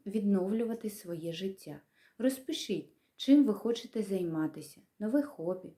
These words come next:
спорт, книги, подорожі. Це все повертає вам радість життя і відволікає від болючих спогадів.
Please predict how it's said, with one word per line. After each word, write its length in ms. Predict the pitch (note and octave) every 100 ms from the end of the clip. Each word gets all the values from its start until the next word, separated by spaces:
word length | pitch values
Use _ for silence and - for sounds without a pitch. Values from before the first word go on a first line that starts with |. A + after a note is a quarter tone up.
| _
спорт, 600 | - _ F3 F#3 F#3 _
книги, 540 | - E3 F3 F3+ D#3+ -
подорожі. 680 | - F3+ F#3+ D#3+ D#3 - _ _ _ _ _ _ _ _
Це 140 | -
все 260 | G3 - D#4
повертає 600 | C4+ G#3 G3+ G3+ A#3+ A#3+
вам 220 | B3+ B3+
радість 580 | B3 F3+ D3+ E3 - F3
життя 520 | F3 - - D3+ D3 - _ _ _
і 40 | F#3
відволікає 720 | F#3+ F3 F3+ E3+ F3 G3 B3
від 180 | B3 F3
болючих 460 | D#3 F3+ F#3+ G3+
спогадів. 580 | - _ D3+ C#3+ C#3+